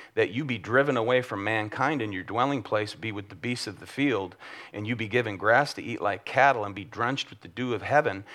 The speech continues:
and seven periods of time will pass over you until you recognize that the Most High is ruler over the realm of mankind, and bestows it on whomever he wishes.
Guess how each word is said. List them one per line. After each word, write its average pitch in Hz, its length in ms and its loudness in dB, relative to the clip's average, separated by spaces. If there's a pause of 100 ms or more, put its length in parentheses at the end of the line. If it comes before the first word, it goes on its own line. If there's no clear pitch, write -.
(120)
and 98 160 -8
seven 135 320 6
periods 135 400 0
of 92 80 -12
time 139 280 2
will 117 60 2
pass 117 360 0
over 151 240 2
you 110 160 -2
until 117 260 -2
you 135 200 -4
recognize 135 600 4
that 107 140 -14
the 113 60 -6
Most 135 320 0
High 143 240 4
is 110 120 -2
ruler 135 400 0
over 113 200 0
the 101 100 -4
realm 123 260 2
of 104 120 -4
mankind, 123 760 0 (220)
and 120 100 -2
bestows 143 580 4
it 151 300 4
on 120 220 0
whomever 127 460 2
he 160 200 -4
wishes. 98 580 -4